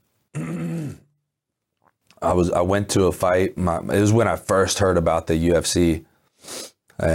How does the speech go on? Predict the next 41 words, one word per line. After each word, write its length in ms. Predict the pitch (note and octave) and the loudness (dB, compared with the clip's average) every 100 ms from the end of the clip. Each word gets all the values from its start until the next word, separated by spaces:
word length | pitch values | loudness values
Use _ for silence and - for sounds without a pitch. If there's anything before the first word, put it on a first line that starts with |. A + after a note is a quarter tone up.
| D#2 | 0
and, 360 | B1 D#2 E2+ | -2 -2 0
you 60 | E2 | 0
know, 60 | |
I 20 | D#2+ | 0
was 120 | D#2 | 0
watching 300 | E2 D#2 D#2 | 0 0 -2
the 80 | D2+ | -2
V 120 | E2+ | 0
H 220 | E2 D#2+ | 0 2
Ss 500 | E2+ D#2+ F2 E2 D#2 | 2 2 2 2 0
of 140 | D2+ D2 | -2 -2
Tank 300 | F#2+ D#2 E2+ | -4 -2 -2
Abbott 540 | E2 D#2+ E2 E2 D#2 | -2 0 0 0 0
and, 260 | D2+ D2+ D2 _ _ _ - | -4 -8 -12 _ _ _ -8
and 640 | D2+ D2+ D2 D2 - - _ _ _ E2+ | -4 -2 -2 -4 -8 -16 _ _ _ -6
Vitor 800 | D#2+ E2 - F2 D#2+ D#2+ D#2 | -2 -2 0 0 2 2 0
and, 260 | D#2 D2 C#2+ | -2 -4 -6
you 80 | D#2 | -4
know, 60 | |
these 220 | D#2 D2+ E2 | -4 -2 0
old 220 | D#2+ D2+ | 0 -2
school 240 | - E2 | -2 -2
guys. 380 | D#2+ D#2+ D#2+ - - _ _ | 0 0 -2 -4 -12 _ _
And 200 | - D#2 | -4 -2
we 80 | D#2+ | 0
go 220 | D#2+ F2+ E2+ | 2 2 2
to 220 | - F2 | 2 2
this 220 | E2 - | 2 -2
fight. 400 | - F2+ F2+ - _ _ _ _ _ _ _ _ | 0 0 0 -4 _ _ _ _ _ _ _ _
My 200 | F2 E2+ | -6 -4
friend, 340 | E2+ G#2+ G2 F2+ | -2 0 2 2
his 140 | E2 | 0
name 120 | F#2 | 0
is 100 | E2+ | 0
Fat 240 | - G2+ E2 | 0 0 0
Joe, 360 | F2+ F2+ E2+ - - _ _ | 2 4 2 -2 -20 _ _
was 120 | F2 E2+ | -2 0
supposed 280 | F#2+ E2+ | 2 2
to 60 | - | 2
be 40 | |
fighting. 500 | E2+ F#2+ F#2 F#2 F2+ | 0 2 0 0 -2